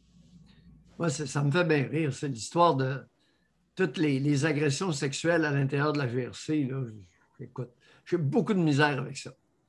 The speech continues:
Tu sais, une femme qui a un gun accroché après la ceinture puis que, qui se fait écœurer, harceler sexuellement par un, par un, par un collègue de travail, là,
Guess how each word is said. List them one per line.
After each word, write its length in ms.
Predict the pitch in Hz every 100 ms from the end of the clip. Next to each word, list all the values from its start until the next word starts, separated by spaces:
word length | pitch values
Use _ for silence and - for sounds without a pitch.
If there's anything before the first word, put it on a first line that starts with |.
| _ _ _ _ -
Tu 60 |
sais, 80 | 165
une 160 | 147 139
femme 260 | 214 220
qui 120 | 170 175
a 60 |
un 100 | 151
gun 260 | 139 190 175
accroché 380 | 147 151 139 170
après 160 | 156
la 80 | 143
ceinture 680 | 135 131 117 170 180 147 135
puis 180 | 123
que, 240 | 123 123 110 139 _ _ _ -
qui 140 | 139
se 100 | -
fait 200 | 185 165
écœurer, 500 | 139 165 143 156 185
harceler 540 | 156 147 - 156 170
sexuellement 680 | 156 151 135 139 127 139 165
par 220 | 139 127 123
un, 220 | 127 117 - 110 - _ _ _ _ -
par 220 | 147 135
un, 140 | 135 127
par 200 | 151 151
un 100 | 151
collègue 360 | 160 165 180
de 80 | 151
travail, 540 | 143 131 143 165 147 139
là, 340 | 147 151